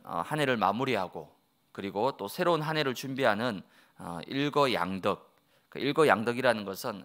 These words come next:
한 번 들어서 두 가지를 얻는다라는 뜻을 가지고 있습니다. 어, 예를 들어서 우리가 줄넘기를 이렇게 하면, 줄넘기 참 좋은 운동입니다. 근데 줄넘기를 하면, 어, 몸에 좋은 이렇게 운동만 되는 것이 아니고,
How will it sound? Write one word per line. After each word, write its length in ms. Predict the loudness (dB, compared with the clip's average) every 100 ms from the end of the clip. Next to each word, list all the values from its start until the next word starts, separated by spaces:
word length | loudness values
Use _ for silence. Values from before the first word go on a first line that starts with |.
| -16
한 320 | -16 -10 -6 0
번 200 | 0 0
들어서 480 | -4 -2 0 -2
두 160 | -4 2
가지를 380 | 4 4 2 0
얻는다라는 680 | 0 -2 0 2 2 0 -6
뜻을 240 | -12 -10
가지고 320 | -12 -14 -16
있습니다. 540 | -14 -14 -16 -18 -20 -20 _ -20 -20 -20 -20 -12
어, 140 | -8
예를 200 | -4 -4
들어서 240 | -4 -4 -2
우리가 180 | -2 -4
줄넘기를 680 | -2 -2 -2 -4 -8 -10 -18 _ _
이렇게 340 | -14 -14 -16 -14
하면, 440 | -10 -6 -6 -8 -16 _
줄넘기 360 | -14 -10 -8 -10
참 200 | -10 -10
좋은 260 | -6 -4 -4
운동입니다. 840 | -6 -8 -10 -12 -10 -10 -10 -18
근데 140 | -12 -8
줄넘기를 540 | -2 -2 0 0 0
하면, 380 | -2 -2 -6 -8 -18 -20 -20 -20 -12
어, 260 | -8 -6 -4
몸에 240 | -4 -4
좋은 260 | -2 -4 -6
이렇게 180 | -6
운동만 500 | -6 -2 -2 0 0
되는 240 | 0 -4 -4
것이 220 | -4 -4
아니고, 500 | -6 -4 -4 -4